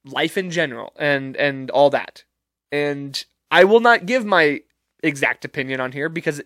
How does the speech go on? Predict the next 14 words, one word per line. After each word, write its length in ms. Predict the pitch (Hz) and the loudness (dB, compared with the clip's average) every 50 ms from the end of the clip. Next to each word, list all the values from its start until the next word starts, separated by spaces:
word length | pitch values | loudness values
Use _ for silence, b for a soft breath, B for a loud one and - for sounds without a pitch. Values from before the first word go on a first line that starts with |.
| - | -8
it 220 | 160 156 139 _ - | -8 -8 -4 _ 4
doesn't 340 | 165 156 143 160 143 - | 4 4 4 0 -8 -12
matter. 580 | - 135 131 131 127 120 120 - - - - _ _ _ _ - | -12 -12 -10 -8 -6 -6 -8 -8 -10 -14 -18 _ _ _ _ 0
That's 160 | 139 147 - | 0 0 0
the 60 | 151 | -4
thing. 260 | - - 113 101 - _ _ B B B B B B B B | -8 -8 -10 -10 -10 _ _ B B B B B B B B
And 120 | B 170 185 | B 4 6
everybody 360 | 214 214 233 208 233 214 208 | 6 4 4 4 2 4 4
has 180 | 196 175 170 | 4 2 2
opinion 320 | 170 165 185 175 175 180 156 | 2 -2 -4 -4 -4 -4 -4
and 140 | - 160 165 | -2 2 2
everybody 360 | 170 170 175 175 208 190 202 | 2 2 4 2 2 2 2
is 120 | 170 151 | 0 0
valid 720 | 139 127 123 131 139 143 160 156 143 135 120 113 113 - | -2 -4 0 0 2 4 4 4 4 2 0 0 -4 -12